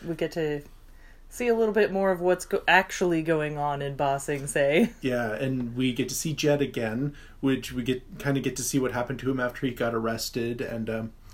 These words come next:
Speaker 2: Zuko does some stuff as well.
Speaker 1: Deals with some issues.
Speaker 2: Yes. Um, and, uh, yeah. Um, so, yeah, we'll, we'll get that episode out to you tomorrow. Uh, thanks for being patient, y'all.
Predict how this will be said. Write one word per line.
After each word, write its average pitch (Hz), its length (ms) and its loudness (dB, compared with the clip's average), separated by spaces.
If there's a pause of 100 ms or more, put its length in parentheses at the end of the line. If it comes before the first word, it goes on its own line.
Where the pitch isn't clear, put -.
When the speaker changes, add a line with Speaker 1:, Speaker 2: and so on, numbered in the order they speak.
(380)
Speaker 2:
Zuko 113 400 -6
does 120 260 -2
some 123 140 -6
stuff - 540 -4
as 139 160 -2
well. 131 420 0 (180)
Speaker 1:
Deals 165 340 0
with 175 140 -4
some 175 360 -2 (140)
issues. 185 1000 -2
Speaker 2:
Yes. 120 500 0 (320)
Um, 120 580 0 (100)
and, 135 380 2
uh, 135 320 0 (840)
yeah. 120 260 2 (260)
Um, 123 640 -2
so, 151 220 2
yeah, 139 260 2
we'll, 143 180 2
we'll 139 140 -2
get 127 220 -4
that 127 140 0
episode 120 380 -2
out 120 260 0
to 127 80 -8
you 120 80 -2
tomorrow. 135 480 0 (120)
Uh, 117 300 -2 (180)
thanks 127 200 0
for 135 140 -4
being 127 340 -2
patient, 127 380 -4
y'all. 131 200 -4